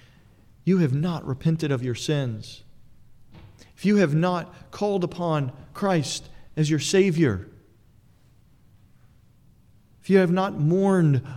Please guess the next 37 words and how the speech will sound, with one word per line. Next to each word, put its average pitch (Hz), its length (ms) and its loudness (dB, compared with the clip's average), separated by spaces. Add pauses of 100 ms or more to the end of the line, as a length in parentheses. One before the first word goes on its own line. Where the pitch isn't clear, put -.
(160)
over 165 220 6
your 156 160 4
wickedness, 156 880 -2 (2000)
do 185 180 -4
it 190 120 -4
without 143 280 -6
delay. 127 360 -6 (680)
Call 190 320 -2
upon 165 220 0
the 135 80 0
Lord. 104 320 -4
There's 180 220 6
none 202 400 2
he 185 100 4
will 170 140 -2
turn 156 220 -2
away. 113 400 -6 (2500)
Martin 147 240 -2
Lloyd-Jones 135 460 0
noted, 139 240 0
"If 123 140 -2
you 156 120 2
are 143 100 2
without 131 280 -2
Christ, 143 560 -2
you 156 60 0
should 139 220 -2
realize 143 460 2
that 135 120 0
however 143 400 0
disappointing 156 720 -2
you 135 120 0
think 147 260 -4
your 143 100 0
life 135 280 -2
is 123 200 -2
now, 107 480 -2